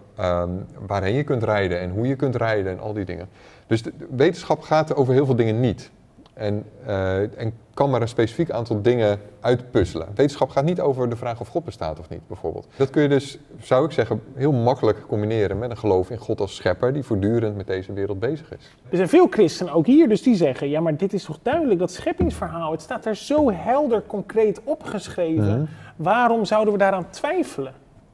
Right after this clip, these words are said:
Speaker 1: Omdat je, nou, we twijfelen er niet aan. <laughs> We lezen het gewoon anders. Wat je probeert te doen met de Bijbel is naar de bedoeling zoeken hoe iets is opgeschreven. En bij een profetie zeg je niet, "Ja, dat moet je letterlijk lezen."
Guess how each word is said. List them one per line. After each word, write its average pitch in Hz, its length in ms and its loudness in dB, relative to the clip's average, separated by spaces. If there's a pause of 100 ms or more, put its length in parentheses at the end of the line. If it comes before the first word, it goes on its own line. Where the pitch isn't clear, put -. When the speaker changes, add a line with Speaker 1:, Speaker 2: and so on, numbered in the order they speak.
(160)
Speaker 1:
Omdat 160 260 4
je, 139 280 -2 (160)
nou, 120 320 2
we 117 120 4
twijfelen 170 460 0
er 95 220 -2
niet 101 200 -4
aan. 82 320 -4 (140)
<laughs> 123 180 0
We 110 100 0
lezen 147 280 2
het - 80 -4
gewoon 101 180 -4
anders. 87 320 -8
Wat 139 180 0
je 139 60 -6
probeert 131 300 2
te 120 100 0
doen 165 120 0
met 160 120 0
de 107 60 2
Bijbel 92 340 2
is 117 160 -4
naar 117 200 2
de 110 60 -2
bedoeling 160 560 0
zoeken 151 280 -2
hoe 127 220 0
iets 147 300 -6
is - 120 -8
opgeschreven. - 800 -8
En 113 100 -6
bij 127 120 4
een 127 80 2
profetie 127 440 0
zeg 117 240 0
je 110 80 2
niet, 123 320 -2
"Ja, 101 120 0
dat 95 180 -4
moet 98 140 -4
je 98 120 0
letterlijk 104 360 -2
lezen." - 400 -10